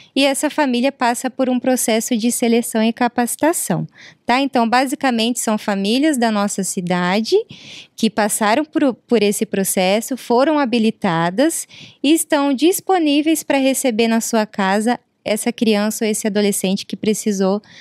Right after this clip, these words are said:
né, ser retirado da sua casa por uma medida judicial.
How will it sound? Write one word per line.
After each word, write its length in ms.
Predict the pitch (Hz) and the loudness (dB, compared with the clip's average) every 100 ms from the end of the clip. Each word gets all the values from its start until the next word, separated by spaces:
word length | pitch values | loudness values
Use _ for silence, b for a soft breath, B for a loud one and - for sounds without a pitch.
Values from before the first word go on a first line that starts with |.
| B - | B -6
né, 220 | 190 196 | -2 -2
ser 220 | 202 202 | -2 -2
retirado 520 | 202 202 - 196 185 190 | -2 -2 -2 -2 -2 -2
da 140 | 196 | -4
sua 300 | - 196 180 _ _ | -2 -4 -6 _ _
casa 380 | 202 180 190 202 | -4 -2 -2 -2
por 180 | 214 | -2
uma 160 | 202 202 | 0 0
medida 460 | 202 196 196 190 202 | -2 -2 -2 -2 0
judicial. 760 | 202 196 214 - 277 156 | -2 -2 -4 0 -2 -2